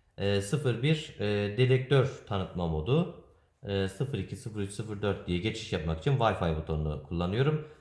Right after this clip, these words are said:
Birinci bölgemde şu anda dedektör tanıtılı olduğu için sabit yanıyor. İkinci bölgeme geçmek için Wi-Fi butonunu kullanıyorum. Basıp bırakıyorum ikiyi görene kadar. Evet.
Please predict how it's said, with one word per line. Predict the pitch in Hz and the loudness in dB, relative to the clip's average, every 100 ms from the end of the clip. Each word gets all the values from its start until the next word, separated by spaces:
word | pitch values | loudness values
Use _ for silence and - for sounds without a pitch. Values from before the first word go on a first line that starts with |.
| _ | _
Birinci | 123 143 151 147 139 | 0 2 4 4 4
bölgemde | 120 104 98 87 87 | 4 4 2 2 -2
şu | - 110 | 2 2
anda | 90 82 | 4 0
dedektör | 87 107 95 85 | 0 -2 0 -2
tanıtılı | 82 113 - 85 | 0 -2 0 0
olduğu | 80 107 | 0 -2
için | 120 170 | -2 -2
sabit | 139 139 107 98 | 4 4 4 0
yanıyor. | 92 90 117 165 170 - - - | 0 2 4 2 0 -10 -20 -8
İkinci | 143 180 175 143 | 0 2 4 6
bölgeme | 135 110 104 | 6 6 0
geçmek | 104 139 131 120 | 2 2 2 -2
için | - 160 | 0 2
Wi-Fi | 143 147 135 110 95 | 4 4 4 0 0
butonunu | 95 87 85 80 | -2 0 0 -2
kullanıyorum. | 85 80 80 123 147 | -2 0 0 0 0
Basıp | 127 123 - | 0 -2 -4
bırakıyorum | 85 78 80 82 147 170 - | -4 -2 -2 0 0 -2 -6
ikiyi | - - 90 | -16 -4 -2
görene | 85 82 78 76 | 2 2 0 -2
kadar. | 82 131 - - - _ _ _ - - - _ _ _ _ _ _ _ - - - _ _ _ | 0 0 0 -10 -20 _ _ _ -8 -8 -20 _ _ _ _ _ _ _ -12 -12 -18 _ _ _
Evet. | 120 80 71 | 2 2 -2